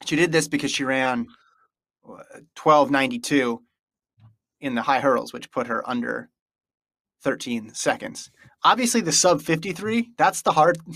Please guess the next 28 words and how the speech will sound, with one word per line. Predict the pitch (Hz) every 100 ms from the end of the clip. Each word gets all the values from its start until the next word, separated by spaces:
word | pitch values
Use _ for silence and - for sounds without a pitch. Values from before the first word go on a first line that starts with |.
| - -
<laughs> | _ _ _
really, | 147 175 180
really | 170 175 170
hard | 151 151 165 - - _
bar | - 156 170 202 165 _ _ - - - -
to | 180
meet. | 208 247 240 -
Once | 165 226
you | 196
do | 175
that, | 170 196 226 - _ _ _ -
y-, | 185 -
you | 180
know, | 165
you're | 165 165
already | 170 170
in | 160 151
pretty | 160
select | 156 175 151 156
company. | 160 151 175 180 - _ _
Sub | - 170
twenty, | 147 160 160
twenty-three, | - 156 151 160 160 170
also | 147 147 160 151 143 - - - -
nothing | 147 147
to | 143
sneeze | - 147 143
at. | 147 151